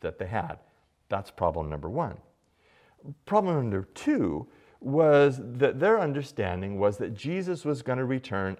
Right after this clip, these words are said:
at any time. And so in anticipation of this,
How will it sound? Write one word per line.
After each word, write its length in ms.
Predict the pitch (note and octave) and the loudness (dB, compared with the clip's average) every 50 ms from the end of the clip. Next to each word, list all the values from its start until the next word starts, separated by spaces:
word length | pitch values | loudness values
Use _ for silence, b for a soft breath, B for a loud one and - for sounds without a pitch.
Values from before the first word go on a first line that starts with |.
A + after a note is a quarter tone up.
| - - | -6 -4
at 300 | G#2+ A2 G#2 - - _ - | -2 -2 -4 -4 -10 _ -8
any 260 | C3+ D3 D3+ D3+ C#3+ | -6 -6 -4 -6 -6
time. 540 | - - D#3 F3 G#3 G#3+ F#3 G2+ F2 D#2 - _ b b b b b b b b b b C#3 | -8 -8 -6 -4 -4 -4 -4 -6 -8 -10 -14 _ b b b b b b b b b b 0
And 160 | C#3 C#3 C3 | 0 0 2
so 220 | - F3 E3 D#3 | 4 4 4 6
in 120 | - C#3+ C#3 | 4 0 -2
anticipation 1120 | B2+ C3 C#3 - - - - B3 - - F3+ - - - G3+ C4 D4 C#4+ - - E3+ B2+ - | -2 -2 -4 -6 -8 -10 -10 -6 -6 -6 -6 -6 -8 -10 -8 -8 -8 -8 -8 -8 -8 -8 -6
of 240 | - F#2+ F#2 E2+ E2 | -6 -6 -6 -2 2
this, 340 | F#2 F2 G#2+ A#2+ - - | 4 4 4 2 -2 -12